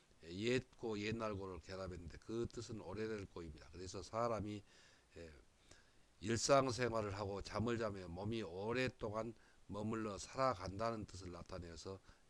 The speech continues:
에, 살아갈 거입니다. 다음은, 에, 굳을고입니다. 굳을고는 애워살 위 몸 안에 오래된다는 뜻을 나타내는, 에, 옛고, 옛날고를 결합했습니다. 그래서 여기서 에워쌀 위는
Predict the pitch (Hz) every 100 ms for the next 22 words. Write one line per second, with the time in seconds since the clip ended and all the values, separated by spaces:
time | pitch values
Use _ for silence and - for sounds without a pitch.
0 | 76 76 71 - - - - - - -
1 | - 120 123 113 107 - 92 87 78 78
2 | - - - - 110 127 127 120 104 -
3 | - - - - 87 - 117 110 135 139
4 | 123 110 98 85 82 - - 117 135 135
5 | - 107 98 104 101 - - - 104 120
6 | 135 139 - 127 117 110 110 95 90 101
7 | 101 90 101 101 101 101 - - - 95
8 | 117 135 131 120 117 110 104 - 104 104
9 | 87 85 101 98 92 90 92 98 - 82
10 | 78 76 - - - - - _ _ _
11 | - - 107 123 120 - 120 107 95 104
12 | 117 113 107 92 92 - 90 87 85 -
13 | 82 - - 104 104 101 107 104 98 107
14 | 120 127 - 117 104 95 92